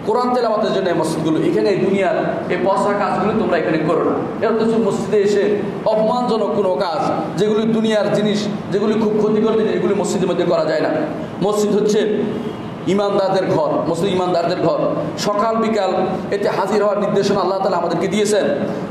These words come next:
এমন বে-, এমনকি সন্তানদেরকে নিয়ে আসার নির্দেশনা দিয়েছেন, সন্তানদেরকে নিয়ে আসার নির্দেশনা দিয়েছেন।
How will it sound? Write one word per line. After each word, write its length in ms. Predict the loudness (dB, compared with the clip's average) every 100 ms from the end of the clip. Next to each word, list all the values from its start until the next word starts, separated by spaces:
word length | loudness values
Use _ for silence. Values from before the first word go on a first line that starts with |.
| -2
এমন 220 | 0 2
বে-, 300 | 2 2 2
এমনকি 460 | 2 2 0 0 0
সন্তানদেরকে 960 | 0 0 0 0 0 0 2 0 0 0
নিয়ে 180 | 0 0
আসার 300 | 0 -2 -2
নির্দেশনা 380 | 0 0 0
দিয়েছেন, 320 | 0 0 0 -2 -4 -8 -10 -10 -6
সন্তানদেরকে 600 | -2 0 0 0 2 2
নিয়ে 160 | 2 0
আসার 180 | 0 0
নির্দেশনা 300 | 0 0 0
দিয়েছেন। 320 | 0 0